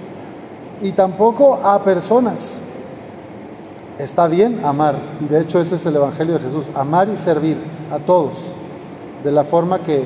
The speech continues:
uno quiera vivir, unos casados, otros solteros, en fin, otros de religiosos o sacerdotes. Amar sí, pero no manipular, no caer tampoco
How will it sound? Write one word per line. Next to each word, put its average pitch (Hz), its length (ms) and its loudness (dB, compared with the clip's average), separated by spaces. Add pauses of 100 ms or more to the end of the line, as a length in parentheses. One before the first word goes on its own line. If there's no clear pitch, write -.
(360)
uno 170 280 -2 (440)
quiera 175 160 6
vivir, 156 440 0
unos 160 220 -2
casados, 202 640 4
otros - 260 -2
solteros, 190 680 4 (580)
en 131 120 -4
fin, 156 240 2 (480)
otros 143 280 0
de 147 80 2
religiosos 180 600 2
o 160 40 -6
sacerdotes. 147 800 0 (640)
Amar 185 440 2
sí, 170 320 0 (1120)
pero 156 320 4
no 196 300 2 (920)
manipular, 135 640 2 (840)
no 156 220 0
caer 175 320 4
tampoco 180 560 2